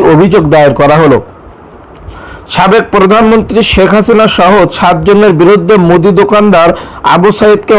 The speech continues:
হত্যার অভিযোগে মামলা হয়েছে। মঙ্গলবার ঢাকা মেট্রোপলিটন ম্যাজিস্ট্রেট রাজেশ চৌধুরী আদালতে এস এম আমির হামজা নামে এক ব্যক্তি মামলার আবেদন করেন। আদালত আবেদনটি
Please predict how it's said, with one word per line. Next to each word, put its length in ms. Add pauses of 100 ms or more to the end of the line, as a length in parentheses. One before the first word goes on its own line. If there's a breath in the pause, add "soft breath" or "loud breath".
হত্যার 400 (140)
অভিযোগে 480
মামলা 440
হয়েছে। 320 (540 loud breath)
মঙ্গলবার 580
ঢাকা 320 (120)
মেট্রোপলিটন 840 (120)
ম্যাজিস্ট্রেট 720 (1000 loud breath)
রাজেশ 680 (180)
চৌধুরী 500 (180)
আদালতে 480 (220)
এস 200 (120)
এম 180 (120)
আমির 300
হামজা 300
নামে 220 (120)
এক 160
ব্যক্তি 340 (160)
মামলার 400 (140)
আবেদন 440 (180)
করেন। 300 (720 loud breath)
আদালত 480 (120)
আবেদনটি 600